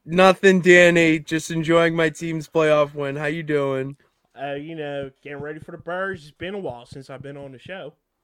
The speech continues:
Speaker 1: It's been a minute. Yeah, I haven't seen you in a while. Kyle and I kind of been holding it down in the fort while you've been away.
Speaker 2: Yeah, I mean, it's been a shitty-ass bird season, so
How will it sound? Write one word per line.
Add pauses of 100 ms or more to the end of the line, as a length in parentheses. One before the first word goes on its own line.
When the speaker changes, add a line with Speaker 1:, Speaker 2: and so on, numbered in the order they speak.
(160)
Speaker 1:
It's
been
a
minute.
Yeah,
I
haven't
seen
you
in
a
while.
Kyle
and
I
kind
of
been
holding
it
down
in
the
fort (160)
while
you've
been
away. (1160)
Speaker 2:
Yeah,
I
mean, (460)
it's
been
a
shitty-ass
bird
season,
so